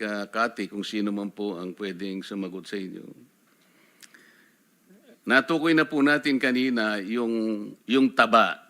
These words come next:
ng budget na halos one trillion pesos ay talagang naidagdag sa budget na hindi naman kailangan.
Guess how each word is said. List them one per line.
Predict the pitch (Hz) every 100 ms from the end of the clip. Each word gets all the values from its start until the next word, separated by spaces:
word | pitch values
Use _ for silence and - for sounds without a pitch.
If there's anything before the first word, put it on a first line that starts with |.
| -
ng | 107 107 92
budget | 110 98 101 92 - _
na | - 101
halos | 113 110 104
one | 104 107 107
trillion | 110 110 101 104
pesos | 92 104 92 - 73 - - - _ _ _ _
ay | - 107 110
talagang | 107 110 110
naidagdag | 110 107 98 101 87 107
sa | - 98
budget | 95 98 95 92
na | 101
hindi | 120 104 110
naman | 101 101 98 95
kailangan. | 92 95 87 87 92 90